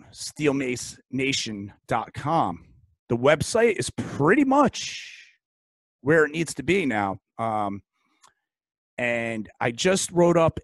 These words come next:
a newsletter article, so you could go there and you could,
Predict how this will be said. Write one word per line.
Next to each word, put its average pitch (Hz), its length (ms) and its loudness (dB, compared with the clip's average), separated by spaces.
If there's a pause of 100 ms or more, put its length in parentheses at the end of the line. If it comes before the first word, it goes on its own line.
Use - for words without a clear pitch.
a 120 600 -6
newsletter 117 640 -2
article, 104 520 0
so - 160 -6
you 123 160 -2
could 123 140 -10
go 147 160 6
there 156 240 0
and 131 100 -2
you 117 120 -4
could, 110 180 -8